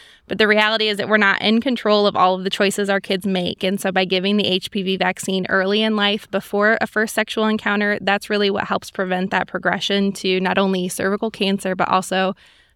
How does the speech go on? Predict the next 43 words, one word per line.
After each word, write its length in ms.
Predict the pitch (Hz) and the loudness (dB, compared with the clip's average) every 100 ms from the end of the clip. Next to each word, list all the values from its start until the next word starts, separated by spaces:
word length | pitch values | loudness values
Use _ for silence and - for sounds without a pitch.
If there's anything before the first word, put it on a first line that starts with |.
| - | 0
penile 380 | 247 240 214 214 | 4 4 4 2
cancers, 600 | 208 202 202 196 196 190 | 0 0 0 0 0 0
anal 240 | 208 214 208 | 2 4 2
cancers, 640 | - 202 196 202 190 185 | 2 0 0 -2 -2 -2
head 180 | 190 190 | -2 -2
and 100 | 185 | -2
neck 160 | 180 | -4
cancers. 540 | - 180 180 - 180 190 | -6 -6 -6 -4 -6 -4
So 160 | 208 | -4
it's 140 | 233 302 | -2 -2
a 60 | |
big 180 | 285 247 | 0 -2
deal 360 | 185 190 - 196 | 0 0 0 -4
for 140 | - 185 | -2 -2
our 100 | 180 | -2
children. 560 | - - - - 214 - - - - - _ _ | -6 -4 -2 -2 -2 -6 -20 -20 -20 -20 _ _
The 120 | 233 | 2
vaccine 380 | 233 240 - 269 | 2 0 0 0
itself 340 | 277 - 220 220 | 0 0 0 2
works 360 | 202 196 - | 2 0 0
by 160 | - 202 | -2 0
preventing 580 | 214 196 202 196 202 190 | 0 0 0 0 0 0
infection 560 | 196 185 190 - 202 | 0 0 -2 -4 -2
of 160 | 196 _ | -2 _
two 320 | - 254 254 | -4 -2 -2
high-risk 560 | - 202 202 190 - - | 0 0 0 -2 -4 -4
H 260 | 196 190 - | -4 -4 -6
P 100 | 208 | -4
V 160 | 180 | -4
strains, 560 | - - 196 190 233 - | -6 -2 0 2 -2 0
the 140 | 196 | -2
H 240 | 180 190 - | -2 -4 -6
P 100 | 202 | -4
V 220 | 185 185 | -4 -6
sixteen 600 | - 220 - - 220 214 | -2 -4 -4 -2 2 2
and 160 | 196 180 | 0 -2
H 260 | 180 - | -4 -6
P 120 | - 185 | -6 -4
V 120 | 180 | -4
eighteen, 420 | - 208 - 208 196 | -2 -4 -2 0 0
which 160 | 185 | 0
are 80 | 190 | -2
both 400 | 180 190 190 | 0 0 0